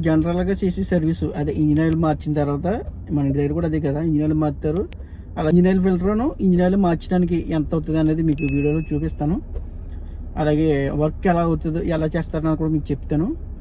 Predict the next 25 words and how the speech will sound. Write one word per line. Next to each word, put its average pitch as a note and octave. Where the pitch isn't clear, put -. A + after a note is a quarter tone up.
చూడండి, D#3
ఇక్కడైతే D#3
ఇన్ని F3
వెహికల్స్ F3
ఉన్నా G#3
సరే E3
ఎంత F3+
తొందరగా E3+
వర్క్ -
అయిపోద్దో D#3+
చూడండి. D3
కనిపిస్తున్నాయి D#3
కదా, D#3+
ఈ -
వెహికల్స్ D3+
అన్నీ D#3+
కూడా D#3
ఇప్పుడు D#3
క్యూలో D#3
ఉన్నాయి. D#3+
మనం D3+
ఇది C#3+
లైన్లో D3
ఉన్నాం. D#3
మన C#3+